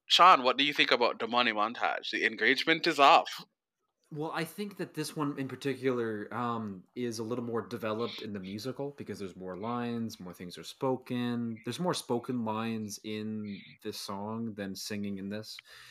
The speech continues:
Speaker 2: There's more singing in, in, in the musical, I'd say. But in the recording, you can sort of hear, like, both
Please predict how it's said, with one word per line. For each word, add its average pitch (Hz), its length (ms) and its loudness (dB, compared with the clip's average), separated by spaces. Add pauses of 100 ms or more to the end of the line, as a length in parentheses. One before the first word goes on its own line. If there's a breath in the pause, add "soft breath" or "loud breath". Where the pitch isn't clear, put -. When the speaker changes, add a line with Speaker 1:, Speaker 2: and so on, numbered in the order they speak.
Speaker 2:
There's 117 140 -4
more 131 240 2
singing 117 500 -4
in, 95 360 -10
in, 95 300 -8
in 95 140 -10
the 92 60 -10
musical, 98 540 -8
I'd 127 160 -8
say. 139 260 -6 (1160 soft breath)
But 139 120 2
in 120 140 0
the 107 60 0
recording, 117 520 2
you 113 100 -4
can 107 180 -6
sort 113 220 -2
of 104 100 -4
hear, 113 340 0
like, 98 280 -4
both 104 240 -4